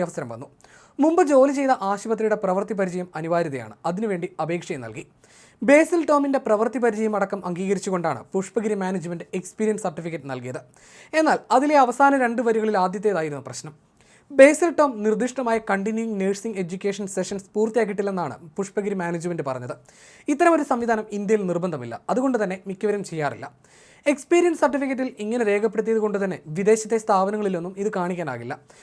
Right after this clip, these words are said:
കാണിച്ചാൽ ഇതൊരു കുറവായി വ്യാഖ്യാനിക്കും. കാനഡയിൽ കണ്ടിന്യൂയിങ് നഴ്സിംഗ് എഡ്യൂക്കേഷൻ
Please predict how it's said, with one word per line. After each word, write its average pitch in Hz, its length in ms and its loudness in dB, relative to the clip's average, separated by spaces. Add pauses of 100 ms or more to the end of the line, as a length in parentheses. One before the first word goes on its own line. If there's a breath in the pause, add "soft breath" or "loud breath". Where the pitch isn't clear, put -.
(180 soft breath)
കാണിച്ചാൽ 285 360 6 (100)
ഇതൊരു 220 240 2
കുറവായി 233 360 4
വ്യാഖ്യാനിക്കും. 135 480 -8 (480 soft breath)
കാനഡയിൽ 311 400 4 (140)
കണ്ടിന്യൂയിങ് 262 560 0
നഴ്സിംഗ് 220 360 0
എഡ്യൂക്കേഷൻ 202 380 -4